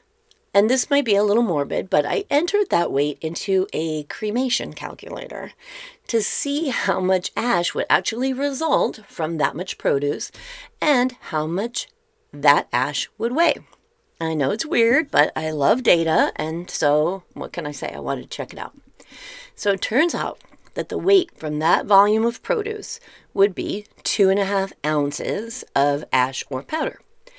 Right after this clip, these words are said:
But when I weighed the two gel caps on my food scale, they were too light to even register on the scale. So I'm thinking something from my thirty pieces of fruit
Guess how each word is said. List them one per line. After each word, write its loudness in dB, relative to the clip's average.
But -2
when -2
I 2
weighed 2
the -12
two -4
gel -2
caps -8
on -8
my -10
food -4
scale, -6
they 0
were -6
too 0
light -2
to -10
even -4
register -4
on -4
the -8
scale. -10
So -6
I'm 0
thinking 2
something -2
from -2
my 2
thirty -2
pieces -4
of -6
fruit 0